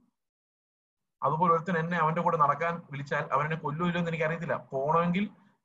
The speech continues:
നിത്യജീവൻ എനിക്കുണ്ടെന്ന് വിശ്വസിച്ചോണ്ടേ പറ്റുള്ളൂ. അപ്പൊ ഞാൻ ഉയർത്തെഴുന്നേൽക്കുമെന്ന് എനിക്ക് കോൺഫിഡൻസ് ഉണ്ടെങ്കിൽ ആ കള്ളനെ പോലെ, ക്രൂശിൽ കിടന്ന കള്ളനെ പോലെ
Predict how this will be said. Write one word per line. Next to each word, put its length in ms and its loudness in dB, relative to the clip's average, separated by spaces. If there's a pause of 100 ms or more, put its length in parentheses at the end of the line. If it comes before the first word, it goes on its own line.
നിത്യജീവൻ 520 -2
എനിക്കുണ്ടെന്ന് 440 0
വിശ്വസിച്ചോണ്ടേ 460 -4
പറ്റുള്ളൂ. 340 -8 (480)
അപ്പൊ 120 0
ഞാൻ 520 4
ഉയർത്തെഴുന്നേൽക്കുമെന്ന് 1300 2
എനിക്ക് 280 0
കോൺഫിഡൻസ് 720 2
ഉണ്ടെങ്കിൽ 380 0 (320)
ആ 180 4
കള്ളനെ 500 2
പോലെ, 260 0 (1200)
ക്രൂശിൽ 320 -6
കിടന്ന 240 0
കള്ളനെ 320 2
പോലെ 380 0